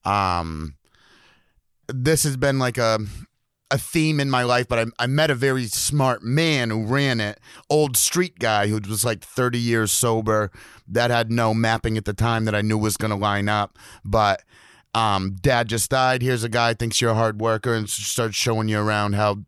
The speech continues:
how this business works, and just delivery, warehouse, shipping company, but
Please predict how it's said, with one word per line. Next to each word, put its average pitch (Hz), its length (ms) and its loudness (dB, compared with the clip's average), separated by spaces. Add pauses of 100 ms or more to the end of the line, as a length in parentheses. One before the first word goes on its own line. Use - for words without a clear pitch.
(420)
how 151 100 0
this 147 160 0
business 123 500 0
works, 90 440 -6 (120)
and 120 160 -6
just 117 240 -6 (240)
delivery, 110 500 0
warehouse, 110 520 2
shipping 110 420 -2
company, 101 520 -2 (320)
but 107 300 2